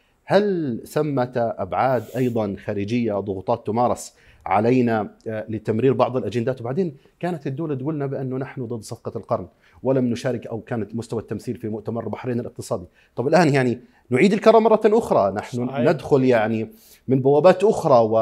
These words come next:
Speaker 1: ونأتي بدولة ال-، العدو إلينا. هل هناك ضغوطات خارجية؟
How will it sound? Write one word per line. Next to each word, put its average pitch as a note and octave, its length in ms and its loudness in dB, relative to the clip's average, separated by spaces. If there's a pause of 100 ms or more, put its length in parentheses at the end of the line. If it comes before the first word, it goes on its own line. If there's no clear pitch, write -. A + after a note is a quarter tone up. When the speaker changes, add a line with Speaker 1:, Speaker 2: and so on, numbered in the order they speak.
(440)
Speaker 1:
ونأتي C3+ 600 -6
بدولة C3+ 440 -2
ال-، A#2 220 -4
العدو A2+ 500 -2 (100)
إلينا. A2+ 420 2 (480)
هل G#3 240 4
هناك C#3 420 0
ضغوطات G2+ 560 -4
خارجية؟ G#2 640 -8